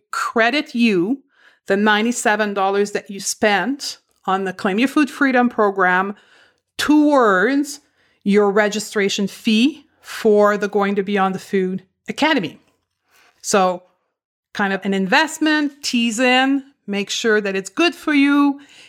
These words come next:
and then you join the academy and we give you a reduction of ninety-seven dollars, which is the cost you pay for Claim Your Food Freedom. So you're not losing money anywhere, and you're making sure it's the right investment for you.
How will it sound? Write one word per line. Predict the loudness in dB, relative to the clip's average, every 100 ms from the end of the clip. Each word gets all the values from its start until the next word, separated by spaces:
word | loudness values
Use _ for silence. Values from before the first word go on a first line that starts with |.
| _ -2
and | 2 2
then | 2 2 0 -4 -12 _ _ _ _ -6
you | -2 0
join | 2 2
the | 0
academy | 0 0 0 -2 -4 -4 -6 -6
and | -4 -2
we | 0 -2
give | -2 -2 -2
you | 0 0
a | 0
reduction | -2 -2 -2 -2 -4 -2
of | 0
ninety-seven | 0 0 0 0 2
dollars, | 2 2 2 2 0 -4 -10
which | -6
is | -6
the | -6
cost | -6 -6 -4 -6
you |
pay | -4 0 0 -2 -10
for | _ -6 -4 -4 -10
Claim | -6 -4 -4 -6
Your | -6 -6
Food | -6 -8
Freedom. | -2 0 0 -4 -12 _ _ -20 -20 -20 _ -16
So | -4
you're | 0
not | 0 0
losing | -2 0 2 2 2
money | 2 0 -2 -4
anywhere, | -2 -2 2 2 4 2 0 -8 _ _ -8
and | -4
you're | -2
making | -2 -4 -6
sure | -4 -6
it's | -6
the | -6
right | -6 -6 -6
investment | -6 -6 -6 -8 -10 -20 -16
for | -4 -4
you. | -4 -8